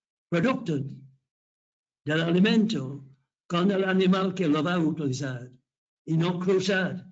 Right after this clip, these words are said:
necesidades no rumiantes con rumiantes. Tratar de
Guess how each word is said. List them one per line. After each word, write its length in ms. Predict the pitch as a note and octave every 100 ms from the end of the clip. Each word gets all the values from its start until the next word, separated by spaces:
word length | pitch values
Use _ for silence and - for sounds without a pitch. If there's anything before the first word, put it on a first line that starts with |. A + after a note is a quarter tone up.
| _ _ _ _ _
necesidades 920 | C3+ D3 D#3+ F3 E3+ F#3+ F#3 F3 D#3+ D#3
no 200 | E3 E3
rumiantes 720 | E3 D#3+ G#3+ A#3 A3 A3 A3
con 280 | - E3 D#3
rumiantes. 840 | D3+ D3 C3+ B2+ - A2 - - _ _ -
Tratar 400 | C#3+ D3+ F#3 G3+
de 300 | F#3+ F#3